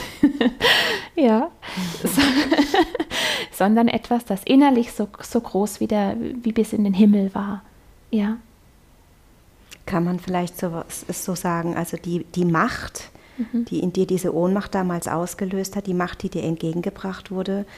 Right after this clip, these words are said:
Speaker 2: hast du quasi, der hast du eine, eine fast noch größere Macht dagegen stellen,
Speaker 1: Absolut.
Speaker 2: gestellt.
Speaker 1: Absolut.
Speaker 2: Ja.
Speaker 1: Und das hat mich auch gerettet. Ja,
Speaker 2: Ja.
Speaker 1: das war gut, das war gut und eine, ein absoluter Befreiungsschlag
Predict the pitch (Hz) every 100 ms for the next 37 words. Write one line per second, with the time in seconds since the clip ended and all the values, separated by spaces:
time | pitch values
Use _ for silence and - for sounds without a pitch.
0 | - - - - 185 - 185 - 175 175
1 | 175 170 175 - - - - 165 170 175
2 | - 180 147 165 160 156 - - 170 160
3 | 160 - - 175 - 185 165 - - 196
4 | 175 170 175 165 - - 160 180 170 165
5 | 165 170 151 135 - 170 175 - 170 139
6 | - - - 175 - - 180 175 175 -
7 | - - - - - 170 151 160 240 247
8 | 311 247 - 220 - 214 302 - 160 -
9 | - - _ _ _ _ 196 180 185 170
10 | 175 208 - 208 202 - 285 359 277 -
11 | - 220 - 214 - _ - 262 311 -
12 | - 208 214 - - 233 - 277 - 254
13 | 262 262 254 240 - - 233 240 240 -
14 | - 190 175 - -